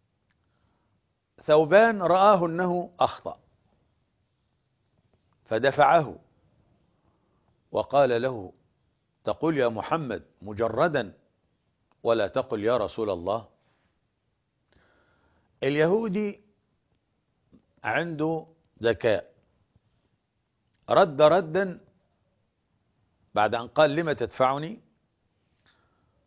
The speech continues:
فقال له: "لم تسمي النبي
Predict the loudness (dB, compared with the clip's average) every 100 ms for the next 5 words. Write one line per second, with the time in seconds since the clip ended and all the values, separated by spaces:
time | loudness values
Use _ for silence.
0 | _ _ -2 4 4 4 -2 -2 -6 -12
1 | _ _ _ _ _ -10 -8 -8 -2 0
2 | 0 -6 -8 -6 -6 -8